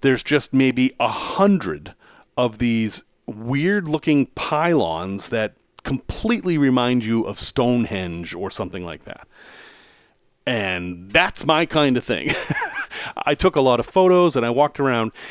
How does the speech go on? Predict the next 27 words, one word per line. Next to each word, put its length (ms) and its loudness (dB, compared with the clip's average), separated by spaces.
and 280 2
a 120 0
lot 300 4
of 60 2
them 140 6
have, 280 0
like, 240 -2
poetry 600 2
written 260 -4
on 180 -6
them. 120 -8
In 80 -4
fact, 280 -2
there's 140 -2
kind 200 0
of 80 0
a 80 0
path 460 -2
you 100 -4
can 140 -4
take 340 -6
where 80 -2
you 80 -6
can 260 -8
read 280 -4
this 180 -2
poem 720 0